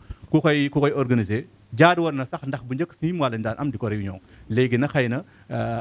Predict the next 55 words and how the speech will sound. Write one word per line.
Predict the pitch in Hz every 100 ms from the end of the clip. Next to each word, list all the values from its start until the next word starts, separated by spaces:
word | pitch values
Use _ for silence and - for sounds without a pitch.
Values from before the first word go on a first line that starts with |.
| -
am | 151
na | 147
lu | 131
bari | 143 151
loo | 135
xam | 123 117
ne |
yomb, | 113 123 127 127
yomb | 131 127 117
na |
ci | 113 156
ñun, | 131 - - - _
ndax, | 120 131 -
euh, | 117 113 110
maîtriser | 127 123 110
nañ | 113
ko. | 98
Ak | 147
it | 170 -
ki | 143
nga | 156
xam | 139
ne | 123
mooy | 123 117
coordinateur | 123 120 110 104 101
bi, | 107 185 - - -
jox | 117 190
na | 170
yitte | 156 139
bis | 127 127
bi |
ba | 120
nga | 143 139
xam | 131
ne |
lu | 120 113 104
bari | 190 214
mi | 185 175
ngi |
koy | 151 131
def. | 147 - _ _ -
Tey | 180
jii | 143 190 233 _ -
moo | 135 165
tax | 165 147
réunion | 143 135 143 135 120
bi, | 160 214 _ _ -
euh, | 127 127 131
teewu | - 165 117
ci, | 98 82 - _ - -
ndax | 117 120 131 - 107
teel | 160 143
na | 135
ma | 123
woo, | 117 143